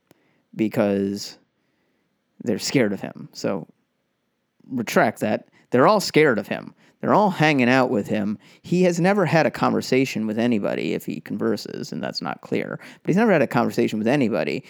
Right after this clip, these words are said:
that's just been, like, on an equal footing, where they're talking as, um, friends. He only has conversations that are transactional, where somebody,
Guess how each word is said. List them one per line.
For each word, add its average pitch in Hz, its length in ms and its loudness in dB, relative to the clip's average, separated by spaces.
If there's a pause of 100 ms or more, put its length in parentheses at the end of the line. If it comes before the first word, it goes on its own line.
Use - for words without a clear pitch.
(220)
that's 107 200 -2
just - 300 -2
been, 104 240 -2
like, 78 320 -4
on 107 240 -2
an 104 160 -4
equal 110 400 -2
footing, 107 640 -4
where 117 100 -2
they're 110 140 -2
talking 120 560 0 (460)
as, 107 800 2 (300)
um, 98 560 -4 (480)
friends. - 800 -4 (580)
He 135 120 2
only 151 160 4
has 123 140 2
conversations 110 1040 0
that 107 160 -2
are 90 80 -2
transactional, 101 1000 -6 (840)
where 104 160 0
somebody, 110 720 2